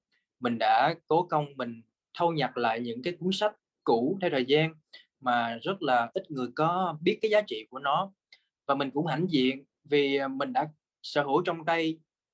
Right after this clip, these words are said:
có thể gọi là một phần của văn hóa Việt Nam, một phần của lịch sử Việt Nam và một phần của văn hiến Việt Nam. Mình rất là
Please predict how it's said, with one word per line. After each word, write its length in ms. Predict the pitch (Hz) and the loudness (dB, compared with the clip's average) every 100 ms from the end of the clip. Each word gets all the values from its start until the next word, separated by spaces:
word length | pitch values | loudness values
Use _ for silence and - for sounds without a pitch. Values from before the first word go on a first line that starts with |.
| _ _ _ _ _ - | _ _ _ _ _ -2
có 60 | 233 | -2
thể 140 | 196 | 0
gọi 220 | 190 135 147 | -2 0 0
là 220 | 135 123 | 0 0
một 200 | 123 135 - | -4 -8 -4
phần 160 | 170 147 127 _ _ _ | -4 -4 -10 _ _ _
của 140 | 120 156 | -6 0
văn 220 | 185 175 | 0 -2
hóa 300 | 165 165 233 185 | -4 0 0 0
Việt 160 | 127 | -6
Nam, 300 | 143 151 151 151 _ _ _ _ | -2 0 0 -4 _ _ _ _
một 180 | 139 131 - | -8 -6 -2
phần 320 | 151 139 127 | -2 -2 -4
của 120 | 135 | 2
lịch 120 | 156 | 2
sử 260 | 151 - 151 | 0 -6 -4
Việt 200 | 156 131 | -4 -6
Nam 260 | 151 156 156 - _ _ - | -4 -2 -4 -8 _ _ -2
và 80 | 127 | 0
một 180 | 120 117 - | 0 -4 0
phần 280 | 147 135 120 - | 0 0 -8 -4
của 160 | 135 | -2
văn 180 | 156 151 | 0 -2
hiến 220 | 147 170 | -2 -2
Việt 140 | 190 - | -2 -4
Nam. 280 | 143 139 131 _ _ _ _ _ - | 0 0 -2 _ _ _ _ _ -4
Mình 120 | 139 | 0
rất 80 | |
là 80 | 202 | 2